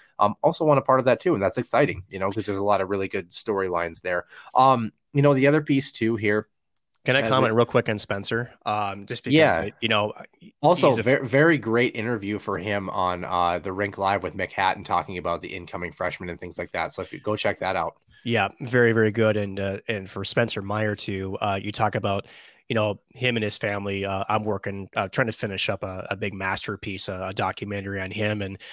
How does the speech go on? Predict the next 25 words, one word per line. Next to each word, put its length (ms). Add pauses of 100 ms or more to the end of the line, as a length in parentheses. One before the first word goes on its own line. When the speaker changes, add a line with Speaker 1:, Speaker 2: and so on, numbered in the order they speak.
(140)
Speaker 2:
sort 240
of 160
some, 340
uh, 200
some 200
unique 320
things 300
of 80
his 160
upbringing. 520 (120)
Well, 80
let's 160
put 120
it 120
that 180
way. 160
Try 160
to 100
tease 300
Speaker 1:
Yep. 60
Speaker 2:
it 60
without 260
giving 200
it 120
away. 260